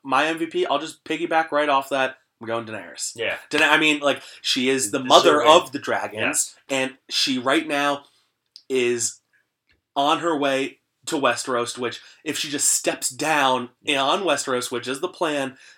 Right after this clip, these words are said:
Speaker 1: I think right there she's M V P for finally
Speaker 2: Oh, yeah.
Speaker 1: getting to fucking Westeros.
Speaker 2: Yes.
Speaker 1: So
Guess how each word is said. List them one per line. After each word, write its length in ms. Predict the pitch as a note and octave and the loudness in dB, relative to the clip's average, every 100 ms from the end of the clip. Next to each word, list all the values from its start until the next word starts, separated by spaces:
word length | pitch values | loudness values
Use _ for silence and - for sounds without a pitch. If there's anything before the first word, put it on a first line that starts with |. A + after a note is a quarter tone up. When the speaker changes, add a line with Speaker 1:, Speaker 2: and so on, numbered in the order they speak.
| - | 0
Speaker 1:
I 120 | C#3+ | 0
think 200 | C#3 D3 | 2 0
right 180 | C3+ C3 | 0 -2
there 220 | C3+ B2 | -2 -2
she's 240 | A2+ B2+ A#2+ | -4 -6 -6
M 120 | A#2 | -8
V 120 | A2+ | -10
P 180 | A2 A#2 | -12 -10
for 140 | A2+ | -10
finally 420 | A#2 A#2+ A#2+ A#2+ A2 | -6 -4 -4 -6 -8
Speaker 2:
Oh, 120 | G#2+ | -6
yeah. 40 | F#2+ | -2
Speaker 1:
getting 320 | D3+ D3+ C#3 | 0 0 -4
to 80 | B2 | -8
fucking 300 | - - A#2 | -12 -16 -12
Westeros. 580 | G#2 G2 G#2+ G2+ A2+ G#2+ | -8 -8 -8 -6 -2 -2
Speaker 2:
Yes. 280 | F#2 - - | -2 -6 -2
Speaker 1:
So 340 | - D3 B2+ | 2 2 2